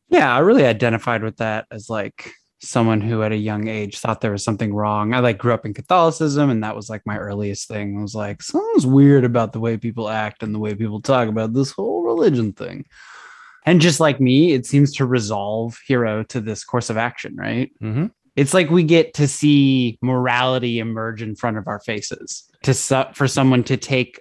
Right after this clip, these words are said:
Speaker 1: an action that is against authority, against, like, what you're told is right, but go with your instincts of, like, I don't know, what you feel is fair or human behavior. Pretty cool.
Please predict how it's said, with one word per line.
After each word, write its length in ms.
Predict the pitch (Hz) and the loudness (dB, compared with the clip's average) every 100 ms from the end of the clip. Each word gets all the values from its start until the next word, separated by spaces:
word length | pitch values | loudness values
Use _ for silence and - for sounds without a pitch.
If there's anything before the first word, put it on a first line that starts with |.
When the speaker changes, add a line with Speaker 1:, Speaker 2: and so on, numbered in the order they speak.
| _ | _
Speaker 1:
an 280 | 120 113 110 | -6 -4 -4
action 540 | 170 214 - - 113 110 | -2 -4 -2 -2 0 0
that 240 | 113 117 | -2 -4
is 160 | 117 107 | -8 -8
against 580 | 104 107 143 147 - - | -10 0 4 4 0 -10
authority, 840 | 120 - 254 285 127 107 107 135 - _ 120 | -14 0 4 6 4 0 -6 -8 -10 _ -8
against, 420 | 117 123 120 - | -2 0 0 0
like, 220 | 113 101 | -2 -2
what 300 | 113 120 - | -2 -2 -2
you're 160 | 113 110 | -8 -12
told 560 | - - 180 240 165 | -8 4 6 6 6
is 180 | 131 101 | 4 0
right, 360 | 107 101 104 - - - _ _ | -2 -4 -4 -10 -20 -20 _ _
but 380 | 110 127 113 - _ - 143 | -2 0 2 0 _ -4 0
go 240 | 110 127 131 | 4 6 6
with 320 | 131 117 - | 4 2 0
your 160 | 117 | -2
instincts 960 | - 127 127 - - 107 98 - - - - | 0 2 2 2 -4 -4 -6 -12 -16 -12 -6
of, 180 | 110 107 | -4 -2
like, 400 | 110 104 - - _ _ 117 | -2 -4 -10 -20 _ _ -4
I 80 | |
don't 140 | 127 110 | 0 0
know, 160 | 110 | 0
what 260 | 107 127 131 | 2 0 0
you 160 | 123 117 | -4 -2
feel 300 | - 117 107 | 0 0 0
is 120 | - | -4
fair 400 | - 127 117 104 | 0 2 2 0
or 120 | 101 | -4
human 340 | - 123 113 | -2 -2 0
behavior. 560 | 107 104 107 - - - - - 156 - | -4 -6 -8 -8 -16 -18 -20 -16 -16 -2
Pretty 160 | 202 196 | 0 2
cool. 280 | 123 - | 0 0